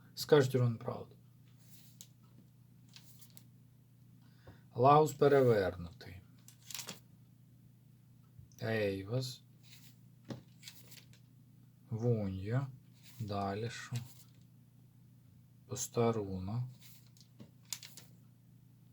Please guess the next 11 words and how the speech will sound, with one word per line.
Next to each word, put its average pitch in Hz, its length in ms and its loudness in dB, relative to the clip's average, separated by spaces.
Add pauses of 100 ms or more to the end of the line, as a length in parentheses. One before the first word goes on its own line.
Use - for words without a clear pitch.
(880)
Перт 107 360 0
перевернутий. 113 1000 -2
Ну-ну, 110 500 -2 (100)
що - 300 -10
далі? 101 460 -8 (1120)
Соло. 92 800 -2 (460)
А 113 180 8
по 123 180 6
фіналу? 95 800 -4 (1600)
Фінал 123 480 0
феху. 107 520 -4